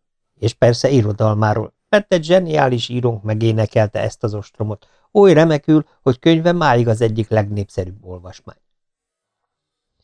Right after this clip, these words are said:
Egy pillanatra egészen elérzékenyültem, ahogy elkalandoztak a gondolataim.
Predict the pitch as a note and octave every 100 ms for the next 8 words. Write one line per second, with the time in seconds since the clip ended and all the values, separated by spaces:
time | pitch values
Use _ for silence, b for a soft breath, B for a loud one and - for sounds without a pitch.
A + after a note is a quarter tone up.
0 | _ - F#3 C4+ A3 B2+ C#3 - C#3 A#2+
1 | G#2+ G#2+ - G#2+ A2 A2 G#2+ G#2 G#2+ -
2 | G#2 G#2+ G#2 G#2+ G#2+ G#2 G#2+ A2 G#2 A#2
3 | G#2 G2+ G#2 - A2 G#2 G#2 G2 G2 G2+
4 | F#2+ F#2+ F2+